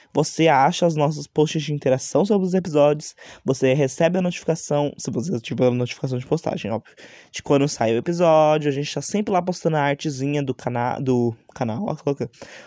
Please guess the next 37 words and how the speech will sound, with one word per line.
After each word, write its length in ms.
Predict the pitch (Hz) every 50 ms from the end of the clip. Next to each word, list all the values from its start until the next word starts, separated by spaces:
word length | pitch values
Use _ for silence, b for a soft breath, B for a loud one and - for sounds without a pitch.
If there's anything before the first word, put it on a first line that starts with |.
| B B _
do 80 | 143 143
podcast, 960 | - 139 127 123 - - - 151 151 160 165 170 175 - - - 175 170 170
do 160 | 156 143 135
episódio, 680 | 131 127 - 120 117 113 143 147 151 156 156 151 143 143
quando 180 | - 143 120 120
ele 140 | 113 110 123
sai, 560 | - - - 131 131 135 139 139 139 143 131
alguns 380 | - - 135 135 127 127 127 -
posts 260 | - - 120 123 127
de 40 | 123
interação. 640 | 120 117 123 123 117 - - - 135 131 139 165 b b b b b b b b b b b b b -
E 240 | 175 196 220 262 392
lá 500 | - 160 160 156 156 156 156 160 175 185
no 180 | 185 180 170
podcast, 840 | 165 - 170 139 131 - - - - 143 120 110 110 - - - 135 113
pronto 360 | - - 120 - - - -
surtei 480 | - 139 147 - - 139 113 117 110 - - -
arroba 420 | - 123 139 131 120 113 113 117
gmail 480 | 117 123 139 - 175 156 135 123 127 127
ponto 220 | 131 147 - -
com, 220 | - 160 165 202 - _ _ _ _ _ -
você 240 | 160 185 - 220 190
pode 340 | - - 175 175 202 208 202
mandar 280 | 190 180 160 147 139
o 40 | 147
seu 140 | - 156 139
caso 260 | - 143 123 127 131
relacionado 680 | 139 143 135 135 131 - 143 127 120 117 120 127 - - -
ao 200 | - 165 185 190
episódio 540 | 185 170 190 175 151 156 147 147 156 156 160
pra 80 | 165 165
gente 320 | 165 170 170 - - -
ler 180 | 165 160 165 - -
em 140 | 185 185 185
um 80 | 196
futuro 500 | 190 - - - _ - - 233 240 214
episódio 640 | 214 - - 180 160 156 165 160 170 170 165 151 151